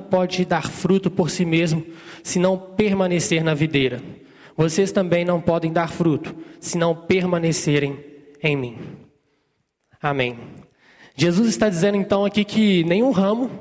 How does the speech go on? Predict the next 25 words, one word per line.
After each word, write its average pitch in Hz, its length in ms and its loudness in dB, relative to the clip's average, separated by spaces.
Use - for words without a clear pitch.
ele 160 160 -2
consegue 175 440 0
dar 175 200 -2
fruto - 300 0
por 170 140 0
si - 100 0
mesmo. 160 340 0
Ele 156 140 0
precisa 175 580 2
permanecer 170 920 0
na 165 100 0
videira. 143 460 -2
Da 139 120 0
mesma 170 300 2
forma, 151 540 -2
nós 151 480 -2
não 160 100 2
podemos 175 400 0
dar 165 220 0
nenhum 180 220 0
fri-, 165 460 -2
fruto 180 460 0
se - 140 -4
não 180 600 -2
permanecermos 180 1080 0